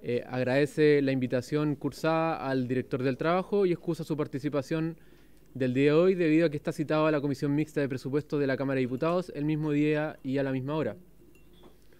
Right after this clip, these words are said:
Un correo electrónico de la señora Nayade, Nayade Zúñiga, presidenta de la Asociación Nacional de Funcionarios del Trabajo de Chile, anfuch,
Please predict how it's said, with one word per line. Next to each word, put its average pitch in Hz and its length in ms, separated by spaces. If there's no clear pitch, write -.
Un 135 280
correo 127 360
electrónico 175 580
de 165 60
la 143 80
señora 135 460
Nayade, 123 640
Nayade 123 500
Zúñiga, 165 520
presidenta 135 640
de 131 120
la 123 100
Asociación 127 400
Nacional 135 320
de 127 80
Funcionarios 127 400
del 123 140
Trabajo 127 280
de 123 120
Chile, 170 340
anfuch, 127 540